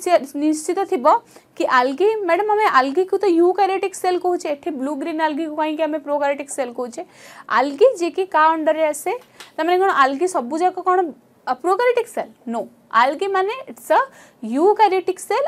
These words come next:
ଆଉ ଇଏ କ'ଣ ଆସେ? ତମର ଥାଲୋଫାଇଟା, it's the ତମର ଯୋଉ ପ୍ଲାଣ୍ଟି କିଙ୍ଗଡମ୍ ରହିଲା ତା ଅଣ୍ଡରରେ ଆସେ।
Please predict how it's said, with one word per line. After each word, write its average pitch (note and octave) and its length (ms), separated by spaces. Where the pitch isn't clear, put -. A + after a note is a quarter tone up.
ଆଉ C4 160
ଇଏ D4 140
କ'ଣ F#4+ 100
ଆସେ? - 120
ତମର B3+ 160
ଥାଲୋଫାଇଟା, D#4+ 640
it's A3+ 180
the E4 80
ତମର B3+ 240
ଯୋଉ C#4+ 80
ପ୍ଲାଣ୍ଟି C#4+ 480
କିଙ୍ଗଡମ୍ E4 400
ରହିଲା C4+ 220
ତା D4+ 80
ଅଣ୍ଡରରେ G#3+ 440
ଆସେ। - 180